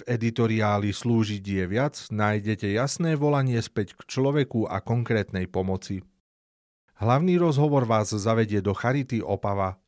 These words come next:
chránené dielne, mobilný hospic, domáca zdravotná starostlivosť a desiatky príbehov, kde práca vracia ľuďom dôstojnosť a stabilitu. V rubrike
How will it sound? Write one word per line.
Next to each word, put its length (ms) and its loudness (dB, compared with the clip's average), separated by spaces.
chránené 560 0
dielne, 480 0
mobilný 560 -2
hospic, 560 -4
domáca 480 0
zdravotná 560 0
starostlivosť 960 -2
a 80 -2
desiatky 560 -4
príbehov, 720 -2
kde 320 0
práca 400 2
vracia 400 0
ľuďom 400 2
dôstojnosť 720 0
a 160 -6
stabilitu. 640 -4
V 160 -8
rubrike 560 0